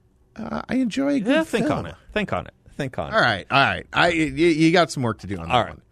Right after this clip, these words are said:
Speaker 2: all right. Um, Donald Trump was, uh, faced, faced the federal judge today. Uh,
Speaker 1: And what
Speaker 2: tell
Speaker 1: a
Speaker 2: me what you
Speaker 1: judge.
Speaker 2: got. Yeah,
Speaker 1: Well,
Speaker 2: what a
Speaker 1: I mean,
Speaker 2: judge.
Speaker 1: first off, the judge shopping that they've done and the fact that they're doing so much of this in the D C courts,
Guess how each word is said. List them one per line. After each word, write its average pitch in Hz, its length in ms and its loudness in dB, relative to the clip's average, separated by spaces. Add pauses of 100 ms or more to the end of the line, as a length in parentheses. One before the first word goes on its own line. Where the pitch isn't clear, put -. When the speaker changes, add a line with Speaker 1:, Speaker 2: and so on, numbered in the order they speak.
Speaker 2:
all 110 100 0
right. 73 140 -4 (540)
Um, 165 440 6 (280)
Donald 143 260 -2
Trump 143 280 -2 (840)
was, 113 280 -6
uh, 104 440 4
faced, - 420 -4
faced - 240 -2
the 113 80 -12
federal 110 260 0
judge 95 360 -2
today. 95 420 -2 (300)
Uh, 98 500 0
Speaker 1:
And 95 180 0
what 139 120 2
Speaker 2:
tell 127 100 2
Speaker 1:
a 131 40 0
Speaker 2:
me 127 80 0
what 147 160 2
you 117 120 0
Speaker 1:
judge. - 20 -4
Speaker 2:
got. 104 280 2 (400)
Yeah, 92 160 0
Speaker 1:
Well, 78 100 -4
Speaker 2:
what 101 100 2
a 110 40 6
Speaker 1:
I - 40 4
mean, 117 100 0
Speaker 2:
judge. 101 180 0
Speaker 1:
first 202 320 -4
off, 131 280 0
the 127 140 -8
judge 131 320 0
shopping 107 500 -2
that 101 160 -8
they've 107 160 -6
done 101 280 -4
and 101 120 -6
the 101 60 -8
fact 113 300 -2
that 113 140 -10
they're 107 140 -4
doing 104 380 -4
so 110 220 -6
much 92 300 -8
of 101 120 -10
this 98 320 -6
in 95 120 -6
the 92 100 -8
D 95 200 -10
C 95 300 -6
courts, 85 560 -8